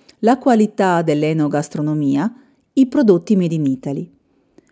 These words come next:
L'offerta turistica è l'insieme dei beni e servizi proposti al turista per soddisfare i suoi bisogni in un dato momento, un determinato prezzo e in uno specifico luogo, e comprende i beni naturali,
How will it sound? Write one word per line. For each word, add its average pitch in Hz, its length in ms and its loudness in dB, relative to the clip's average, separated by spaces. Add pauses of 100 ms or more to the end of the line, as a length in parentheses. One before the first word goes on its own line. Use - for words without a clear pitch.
(260)
L'offerta 262 440 2
turistica 240 720 0
è 185 100 0
l'insieme 175 600 0
dei 143 180 -2
beni 247 560 4
e 180 140 -2
servizi 175 640 -4
proposti 175 560 -4
al 160 120 0
turista 180 680 -6 (320)
per 277 140 2
soddisfare 294 600 -4
i 240 40 0
suoi 233 180 2
bisogni 190 640 -2
in 190 100 0
un 180 120 -2
dato 156 240 -4
momento, 143 680 -4 (120)
un 196 100 0
determinato - 580 -4
prezzo 233 680 -4
e 311 100 -2
in 269 80 4
uno 240 160 6
specifico 202 680 -4
luogo, 147 540 -4 (260)
e 285 120 0
comprende 156 760 -2 (640)
i 202 120 2
beni 165 260 2
naturali, 143 800 -4